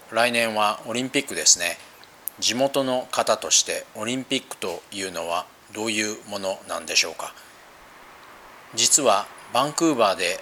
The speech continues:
冬季オリンピックがあった時、僕は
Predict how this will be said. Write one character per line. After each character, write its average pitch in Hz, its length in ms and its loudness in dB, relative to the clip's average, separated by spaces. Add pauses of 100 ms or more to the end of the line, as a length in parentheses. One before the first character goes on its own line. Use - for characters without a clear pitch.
(120)
冬 139 220 2
季 90 240 -6 (100)
オ 104 120 -6
リ 120 100 -4
ン 123 80 -8
ピ 135 120 -4
ッ 127 40 -4
ク - 180 -10
が 87 140 4
あ - 20 0
っ 90 80 -4
た 87 120 -4
時、 85 360 -8 (260)
僕 104 240 -4
は 107 240 6